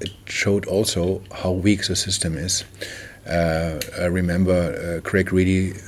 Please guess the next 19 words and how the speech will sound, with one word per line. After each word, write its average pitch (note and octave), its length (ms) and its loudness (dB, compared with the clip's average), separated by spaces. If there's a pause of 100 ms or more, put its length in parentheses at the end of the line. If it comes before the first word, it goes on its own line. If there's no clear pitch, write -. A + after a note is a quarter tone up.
(100)
uh, F2 160 -2
the E2+ 160 -2
wada F2 300 0
president, F2 800 0 (420)
um, D#2+ 400 -4 (140)
um, D#2 320 -6 (1040)
more F#2 260 6
or F#2 40 10
less, F#2 400 4 (340)
um, E2+ 540 2
out F#2 200 2
of F2 100 2
the F2+ 100 2
ra-, F2 260 4
radar. F2+ 520 4
He, E2+ 320 -2
he E2+ 220 -6
had, E2+ 260 -4 (280)
uh, F2 140 -2